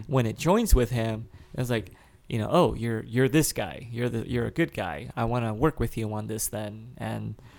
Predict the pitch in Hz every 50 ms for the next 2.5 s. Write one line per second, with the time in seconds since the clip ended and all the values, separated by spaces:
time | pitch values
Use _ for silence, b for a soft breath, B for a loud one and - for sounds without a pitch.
0 | b b b b b - 127 113 107 107 104 104 110 - - - - - - -
1 | - - 127 110 120 143 139 120 117 - - 147 143 120 113 - - - - 123
2 | 110 110 110 131 127 113 - - - 113